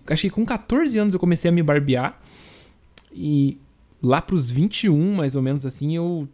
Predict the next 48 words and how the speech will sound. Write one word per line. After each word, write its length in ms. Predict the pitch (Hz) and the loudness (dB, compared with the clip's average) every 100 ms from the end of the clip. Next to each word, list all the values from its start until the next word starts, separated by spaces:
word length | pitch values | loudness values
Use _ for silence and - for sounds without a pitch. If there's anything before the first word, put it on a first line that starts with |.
| - | -8
tava 260 | 147 156 | -4 -2
namorando 380 | 156 156 147 156 | 0 0 0 -2
uma, 260 | 160 147 131 | -2 -4 -6
uma 200 | 131 131 | -4 -4
outra 240 | 175 202 | -4 -4
menina 320 | 190 135 165 180 | -2 0 0 -2
e 40 | |
eu 60 | 170 | -4
falei, 180 | 175 | -8
"Cara, 200 | 156 277 | -8 -10
você 80 | 208 | -10
se 100 | 220 | -8
incomoda 580 | 247 254 151 151 220 170 | -6 -2 0 0 0 -4
de 100 | 143 | -6
eu 60 | 147 | -6
deixar 260 | 135 151 | -8 -10
minha 100 | 147 | -12
barba 240 | 135 135 127 | -10 -10 -10
crescer?" 440 | 123 120 180 151 _ _ _ _ _ - | -14 -12 -10 -10 _ _ _ _ _ -12
E 40 | 151 | -8
ela 120 | 165 | -6
falou, 160 | 190 | -6
"Não, 520 | 277 202 180 233 170 123 | -6 -6 -6 -8 -8 -10
acho 140 | - | -10
que 80 | 151 | -8
aí 240 | 151 160 156 | -8 -8 -10
pode, 360 | - 160 165 | -10 -10 -10
pode 260 | - 170 175 | -8 -8 -6
ficar 100 | 220 | -6
legal, 340 | 285 269 269 | -6 -4 -4
né? 100 | 233 | -6
Vamos, 280 | 220 160 175 | -6 -8 -8
deixa 280 | 143 139 240 | -8 -8 -8
aí 80 | 269 | -10
pra 120 | 277 | -10
gente 160 | 269 240 | -10 -8
ver 80 | 240 | -8
como 140 | 226 | -8
é 40 | |
que 60 | 220 | -10
fica, 260 | - 208 143 | -12 -10 -8
né?" 160 | 147 - _ _ | -8 -12 _ _
E, 60 | 117 | -12
cara, 220 | 151 120 113 | -10 -10 -6
desde 320 | 123 175 175 | -4 -4 -4
então, 340 | 156 131 131 147 | -6 -4 -4 -4
assim, 300 | 139 139 135 | -2 -2 -2
cara, 340 | - 127 123 | -4 -14 -14